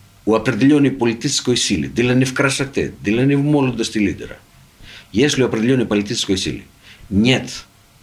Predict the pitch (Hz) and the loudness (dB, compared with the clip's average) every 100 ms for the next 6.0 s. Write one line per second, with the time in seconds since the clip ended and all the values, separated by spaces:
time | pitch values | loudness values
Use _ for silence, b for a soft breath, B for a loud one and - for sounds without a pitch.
0 | - - - - - 139 135 - 76 69 | -20 -20 -8 -2 2 2 0 -4 -4 -4
1 | - 98 92 107 131 135 117 92 80 76 | -4 -2 0 2 2 2 2 -2 -2 -2
2 | - 113 110 131 107 73 73 64 62 98 | -2 -2 0 2 0 0 -4 -4 -2 0
3 | 110 120 135 135 - - 92 82 - 110 | 2 4 4 4 2 -2 -2 -4 -4 -4
4 | - 160 113 71 - - _ _ B B | -2 0 0 -4 -12 -20 _ _ B B
5 | B B 80 135 160 143 147 147 139 - | B B 0 2 2 2 4 4 2 0